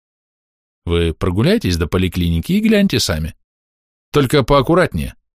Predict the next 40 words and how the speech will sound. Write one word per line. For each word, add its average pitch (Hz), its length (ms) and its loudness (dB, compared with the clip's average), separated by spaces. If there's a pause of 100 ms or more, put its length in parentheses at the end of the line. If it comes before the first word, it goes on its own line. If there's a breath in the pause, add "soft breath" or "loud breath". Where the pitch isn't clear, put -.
(220)
Серёга, 123 420 2
когда 107 260 2
бегал, 104 400 0
чуть 107 220 -2
дедушке-инфарктнику 117 1000 0
в 123 80 0
лапки 175 260 -2
не 87 100 0
попал. 80 400 -2 (600)
А 302 140 0
потом 254 340 2
будете 226 300 2
говорить, 120 400 2
розыгрыш 139 460 0
это 101 160 -2
или 107 200 2
нет. 90 300 -4 (560)
Пассажиры 143 520 2
на 139 120 2
«Титанике» 139 500 0
тоже 147 280 2
не 113 80 2
думали, 104 320 2
что 120 200 0
утонут, 104 380 2
когда 101 280 0
в 104 80 0
айсберг 87 400 0
тюкнулись. 82 520 -4 (540)
Тоже, 131 260 2
небось, 220 360 4
не 165 100 2
поверили 160 420 0
бы, 60 180 -8 (200)
если 98 320 0
бы 113 120 2
им 107 80 2
это 107 140 -2
кто 104 140 -2
сказал». 117 540 -2